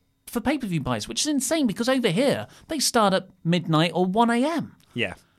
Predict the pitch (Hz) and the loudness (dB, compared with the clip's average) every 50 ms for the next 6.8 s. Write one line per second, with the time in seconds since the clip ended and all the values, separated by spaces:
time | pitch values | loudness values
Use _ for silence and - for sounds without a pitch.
0 | _ _ - 143 147 131 135 - - 165 147 139 127 - 156 139 127 139 135 120 | _ _ 2 2 2 2 0 0 0 2 2 2 0 2 2 4 4 4 2 -2
1 | - - - 147 127 110 - 85 95 101 107 104 98 92 - - - 127 - - | -4 -4 -4 -4 -4 -4 -4 -4 -2 -2 0 -2 -2 -4 -6 -8 -10 -10 -8 -4
2 | 113 104 104 98 - 113 107 107 95 107 92 - 113 104 101 92 - - 104 98 | -2 -2 -2 -2 -4 -4 -4 -4 -6 -6 -8 -6 -6 -6 -6 -6 -8 -8 -6 -6
3 | 95 90 87 107 - - - 87 - 78 - - - - _ - 87 - - - | -4 -4 -6 -8 -10 -12 -16 -16 -16 -18 -18 -20 -20 -20 _ -18 -16 -16 -16 -16
4 | - - 107 98 82 82 - - 95 - - - 170 135 117 - - 127 117 107 | -14 -14 -12 -12 -12 -14 -14 -14 -14 -6 -2 0 2 2 2 2 2 2 2 0
5 | 98 - 127 117 107 104 95 92 107 101 101 92 - 101 92 87 85 - - 82 | 0 0 0 0 0 -2 -4 -4 -6 -8 -10 -8 -8 -8 -8 -8 -10 -12 -12 -12
6 | 80 - - 123 - - - - - - 69 65 64 - - | -12 -10 -10 -10 -10 -12 -16 -16 -14 -14 -12 -12 -12 -14 -16